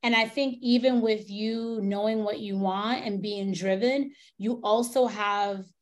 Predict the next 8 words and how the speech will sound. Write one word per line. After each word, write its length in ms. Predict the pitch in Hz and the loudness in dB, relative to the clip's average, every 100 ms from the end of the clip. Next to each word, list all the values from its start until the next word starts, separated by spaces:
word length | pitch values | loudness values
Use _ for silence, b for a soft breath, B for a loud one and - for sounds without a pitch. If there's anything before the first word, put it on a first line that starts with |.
| _ _ | _ _
this 380 | 175 208 196 - | -2 0 0 -4
way 680 | 180 196 196 196 196 196 - | -2 0 0 0 0 -2 -2
of 440 | 196 190 180 160 | 2 2 0 -4
being 200 | 214 208 | -2 -2
also 500 | 214 202 202 - 190 | 0 -2 0 -2 -2
open 360 | - 196 202 185 | 0 0 0 -2
to 160 | 175 175 | -2 -4
feedback. 680 | - 196 202 254 277 339 | -6 -10 -2 2 2 0